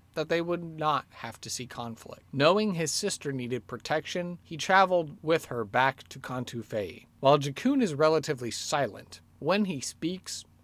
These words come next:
all goblins listen, even those who have turned to darkness and chaos. He would prefer that goblins were isolated from the world and only cared for nature. He will always defend and stand by his sister Bavrix. Hork,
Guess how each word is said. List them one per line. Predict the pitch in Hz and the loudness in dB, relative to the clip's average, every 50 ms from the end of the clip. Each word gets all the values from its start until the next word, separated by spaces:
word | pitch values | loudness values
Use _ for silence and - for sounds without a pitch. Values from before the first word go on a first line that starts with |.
| _ | _
all | - 123 123 123 | -2 0 0 2
goblins | 113 120 104 104 101 101 113 113 110 101 104 | 2 2 2 2 0 -2 -4 -6 -6 -6 -2
listen, | 113 139 139 - - 90 - - - _ - | 0 2 2 2 -2 -6 -12 -16 -20 _ -10
even | 165 160 151 147 139 | -8 -6 -4 -2 0
those | 131 120 120 123 117 | 0 2 0 0 -2
who | - 120 | -4 -8
have | 107 - | -8 -8
turned | - 127 117 113 107 | -6 -6 -4 -4 -6
to | 107 | -6
darkness | 104 - 104 107 120 117 104 92 - | -6 -4 -4 -4 -6 -8 -10 -10 -10
and | 104 95 | -12 -10
chaos. | - 120 123 117 98 82 80 - - - - - _ _ _ | -6 -4 -2 -2 -2 -4 -8 -12 -14 -14 -16 -18 _ _ _
He | - 233 262 | 2 2 4
would | 254 233 190 | 4 4 2
prefer | - 170 160 135 - 156 147 139 | 2 0 -2 0 2 2 2 2
that | 135 131 120 | 2 0 2
goblins | 110 127 123 131 127 127 123 120 110 113 | 4 6 6 6 6 4 0 -4 -4 -6
were | 117 - - | -8 -6 2
isolated | 139 143 147 139 - 131 120 117 110 104 | 4 4 4 4 2 -2 -2 -4 -4 -6
from | - - 113 | -8 -10 -8
the | 107 | -6
world | 98 104 104 98 101 101 107 | -4 -2 -2 -2 -2 -4 -6
and | 110 127 151 | -8 -6 -6
only | 143 147 143 143 135 117 | -6 -4 -4 -4 -6 -6
cared | - - 110 107 110 107 - | -6 -6 -6 -6 -6 -8 -10
for | - 117 107 | -12 -12 -10
nature. | 104 104 101 95 - - - - 123 - _ _ | -10 -10 -12 -12 -14 -14 -16 -16 -18 -20 _ _
He | _ 135 | _ -8
will | 135 123 123 | -6 -6 -4
always | - 135 127 139 156 165 160 151 143 | 0 4 6 6 8 6 4 2 0
defend | 139 139 127 - - 117 113 110 110 107 | -2 -4 -4 -2 -4 -4 -4 -4 -4 -6
and | 107 104 104 | -6 -8 -8
stand | - - 120 120 117 104 | -6 -4 -2 -2 -2 -2
by | 110 107 107 | -2 -2 -4
his | 104 98 | -4 -4
sister | - - 110 101 - - 107 101 | -6 -8 -8 -10 -10 -10 -8 -8
Bavrix. | 92 90 87 82 78 78 - - - 92 90 - - - - _ _ _ _ _ _ _ _ _ _ _ _ _ _ _ - - | -8 -8 -8 -10 -12 -14 -16 -18 -18 -20 -20 -20 -20 -20 -20 _ _ _ _ _ _ _ _ _ _ _ _ _ _ _ 2 4
Hork, | 247 196 127 - _ - - | 6 6 6 4 _ -12 -18